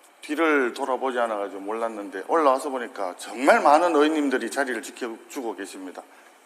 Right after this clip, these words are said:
고맙습니다. 이 자리에 앉아 계신 분들 잘 기록하고 기억하고 하겠습니다. 어, 마무리를 위해서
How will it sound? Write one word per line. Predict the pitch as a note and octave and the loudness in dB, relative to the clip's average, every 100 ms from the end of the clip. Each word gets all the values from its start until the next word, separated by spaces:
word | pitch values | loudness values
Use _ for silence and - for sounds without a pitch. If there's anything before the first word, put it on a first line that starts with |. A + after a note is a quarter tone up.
| _ | _
고맙습니다. | - B2+ B2 A2+ G2 - - - - - - - | -2 0 0 -6 -6 -8 -8 -16 -20 -20 -20 -6
이 | G3+ | 4
자리에 | G#3 A3 | 6 8
앉아 | G3+ A3+ G#3+ | 8 6 4
계신 | G3 G3+ G3+ | 4 0 -4
분들 | G3 E3 D#3 | -4 0 0
잘 | A#2+ C3 D3+ F#3 D#3+ - - - - _ _ _ _ _ | 2 6 8 8 2 -4 -14 -20 -20 _ _ _ _ _
기록하고 | G#3+ G3 - F#3 D#3 B2 - - - _ _ _ - _ - - | -4 -4 0 0 0 -2 -4 -14 -20 _ _ _ -20 _ -20 -16
기억하고 | - F3+ - D#3+ C#3+ B2+ G#2 - - - - | 0 2 2 0 -4 -6 -10 -16 -20 -20 -16
하겠습니다. | C3 B2 - B2 A2 G2+ - _ - - - - - - - - - - - _ _ _ _ _ _ - _ - - - | -10 -10 -10 -12 -12 -14 -18 _ -20 -20 -20 -20 -20 -20 -20 -20 -18 -20 -20 _ _ _ _ _ _ -20 _ -20 -20 -6
어, | - D3 D3+ D3 C#3+ C#3+ - - - - - - - - - _ _ _ _ _ - - - - - - - - - - - - _ _ _ _ _ _ - _ - - - - - - - - | 0 4 6 6 4 0 -8 -12 -14 -14 -18 -20 -20 -20 -20 _ _ _ _ _ -20 -20 -20 -20 -12 -12 -12 -20 -20 -20 -20 -20 _ _ _ _ _ _ -20 _ -20 -20 -20 -20 -20 -20 -20 -16
마무리를 | - B2+ D3+ F#3+ G3 F3 D#3 D3 C#3+ B2+ A#2+ - B2+ B2 A#2+ A#2 A#2 A2+ D3 C#3 | 4 6 6 4 2 2 2 2 2 0 -6 -8 -6 -6 -6 -6 -6 -2 0 0
위해서 | B2+ C#3 C#3+ C3 A#2 A#2 A2 G#2 - | 0 -2 -2 0 2 2 0 -2 -10